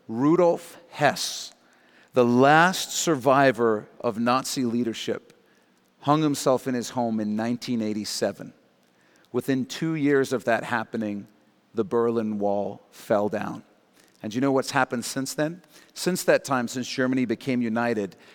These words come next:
after the United States, Germany has been the number one benefactor of Israel. Most people don't know this. As an act of contrition for the Holocaust, Germany gives a ludicrous amount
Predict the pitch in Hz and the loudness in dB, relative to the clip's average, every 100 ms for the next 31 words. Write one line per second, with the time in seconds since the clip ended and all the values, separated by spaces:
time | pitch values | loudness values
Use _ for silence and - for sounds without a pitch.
0 | _ 143 156 - 170 139 131 131 127 - | _ 0 0 0 -2 0 0 0 -2 -2
1 | 143 120 - 98 131 131 135 123 113 95 | -2 -2 -4 -4 -2 0 0 -2 -4 -2
2 | 117 113 113 123 135 135 123 123 117 107 | -2 -2 -2 -2 0 0 0 0 0 0
3 | 117 117 - 107 - 113 101 104 95 90 | -2 -2 -2 -2 -2 -4 -4 -6 -8 -14
4 | 110 143 156 190 156 135 131 139 147 98 | -4 -2 -2 -4 -2 0 2 2 2 -2
5 | - - - - - 131 143 143 156 - | -8 -18 -20 -4 -2 0 2 2 0 0
6 | 151 107 - - - 151 131 - 185 185 | -4 -4 -18 -18 -4 -4 -4 0 0 2
7 | 151 127 120 - 156 - - 165 151 120 | 0 -2 -4 0 2 4 2 2 0 -2
8 | 98 - - - - - 135 165 180 151 | -4 -6 -16 -20 -20 -8 0 2 4 2
9 | 127 117 123 123 123 123 135 165 185 175 | 2 0 0 0 0 0 0 0 0 -2
10 | - 131 135 113 107 107 | -2 -4 -2 -2 -2 -4